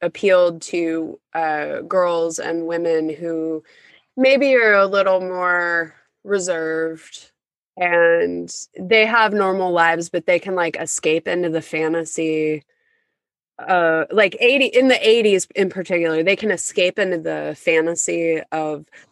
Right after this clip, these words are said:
being like Madonna. And you can have, like, a little piece of Madonna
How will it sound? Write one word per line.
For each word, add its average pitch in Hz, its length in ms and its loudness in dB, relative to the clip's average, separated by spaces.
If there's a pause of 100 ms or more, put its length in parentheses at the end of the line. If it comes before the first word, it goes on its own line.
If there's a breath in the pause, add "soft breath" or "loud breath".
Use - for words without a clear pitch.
(160 soft breath)
being 208 320 4
like 175 280 -2
Madonna. 165 640 -2 (1200 soft breath)
And 220 120 4
you 247 100 4
can 240 120 4
have, 226 120 2
like, 196 160 2
a 190 60 0
little 185 240 -4
piece 196 320 -8
of 175 80 -6
Madonna 160 720 -6